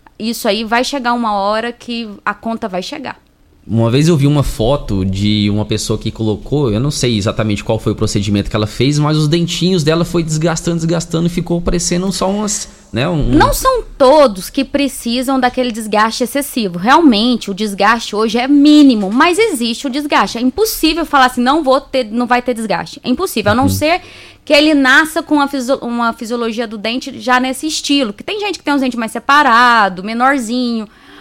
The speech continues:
Speaker 1: mas tem desgaste. Não tem jeito, tá? Então, eu, n-, particularmente, eu sou contra, não acho que é pra todo mundo. Essa é a palavra, não é pra todo mundo. Tem as suas indicações.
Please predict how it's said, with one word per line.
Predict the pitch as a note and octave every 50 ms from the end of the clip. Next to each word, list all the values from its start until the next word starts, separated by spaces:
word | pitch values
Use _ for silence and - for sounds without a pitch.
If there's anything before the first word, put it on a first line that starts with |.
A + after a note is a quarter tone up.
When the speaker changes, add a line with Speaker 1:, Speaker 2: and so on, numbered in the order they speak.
| - - -
Speaker 1:
mas | - G#3 A3 A3+ A3+ A#3 C4+ C4 -
tem | - - - D4+ D4+
desgaste. | D4 B3+ A#3 G3+ F#3 E3+ E3+ - - -
Não | B3+ C4+ D4+ D#4
tem | E4+ G4 G#4 F4
jeito, | A3+ F#3 F3+ F#3 - _ - - - _ _ _
tá? | - G3 F#3 F#3+ G#3+ A#3+ B3
Então, | A#3 - A3 A3 A#3 B3 B3+ B3 - -
eu, | G#3 A3 A#3+ B3+ C#4 C#4 C#4
n-, | C4 C4 B3+ B3 A#3+ - _ _ _ _ _ _ _ _ _ _ _ -
particularmente, | B3+ C4+ D4+ D4+ - - D#4+ C#4+ B3 A#3+ A3+ A#3 A#3+ B3+ C#4 C#4+ - - C#4
eu | C4+
sou | C4+ - - C#4 - - - _ _
contra, | - - A3 A3 A#3 A#3 C4 C#4+ - - F4+ F4+ F#4 G4 F4+
não | C#4+ C4 C4+ C#4
acho | B3+ B3+ C4 - -
que | -
é | C#4
pra | C#4 - C#4
todo | C4+ - C#4+ C#4 B3 D#4+
mundo. | E4 D#4 C#4+ C4+ C4+ B3+ G3 F3 E3+ - - -
Essa | B3 D4+ D#4+ D#4 E4+
é | D#4
a |
palavra, | - D4+ C4 G3 C#3+ D3+ C#3+ E3 F3+
não | G3+ A#3+ C#4 D4 D4+ D4 B3
é | B3 C#4+
pra | C#4+ - C#4+ D4
todo | C#4+ - C4 B3 A#3+ B3 C#4
mundo. | C4+ A3 F#3 F3+ E3+ D#3 _ _ - - - - - - - -
Tem | C#4 B3 B3 C4+ C#4 C#4
as | C4+ C4 -
suas | - C4 B3+ C4 A#3+
indicações. | C4 B3+ A#3 B3+ B3 B3+ B3+ B3+ - F#3+ E3+ - -